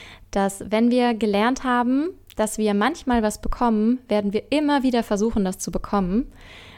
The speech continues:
als wenn wir was bekommen haben und dann bekommen wir das einfach nicht mehr. Dann lernen wir, das ist vorbei, okay.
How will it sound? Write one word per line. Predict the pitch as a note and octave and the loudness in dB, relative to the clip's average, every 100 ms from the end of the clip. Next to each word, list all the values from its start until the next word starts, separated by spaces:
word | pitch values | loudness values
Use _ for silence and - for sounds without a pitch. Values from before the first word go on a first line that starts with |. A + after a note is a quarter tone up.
| - - | -10 -2
als | G#3 G#3 G#3+ - - - | 2 4 2 -4 -12 -4
wenn | G3 G3 G#3 F#3 | 0 4 2 2
wir | G3 G3 F#3+ - | 2 2 0 -2
was | F#3+ F#3 | -4 -2
bekommen | - - C4 B3+ | -2 0 0 2
haben | A#3+ A#3 A#3+ | 2 2 2
und | G3+ | 2
dann | F#3+ F#3 | 2 0
bekommen | F3+ G3+ F#3+ | -2 0 0
wir | F3+ | 0
das | F3 - | -2 -2
einfach | F3 F#3 F3+ F#3 | -4 -4 -4 -2
nicht | F#3+ - | -2 -2
mehr. | - - - - - - | -6 -6 -6 -12 -12 0
Dann | A3+ | 2
lernen | A3 G3 G#3 A3 | 4 4 2 2
wir, | G3 | 2
das | F3+ F#3 | -2 -6
ist | - | -6
vorbei, | E3+ - G#3+ B3 C4+ C4+ - | -6 0 2 2 0 -4 -12
okay. | - - A3+ A#3+ | -10 -2 2 2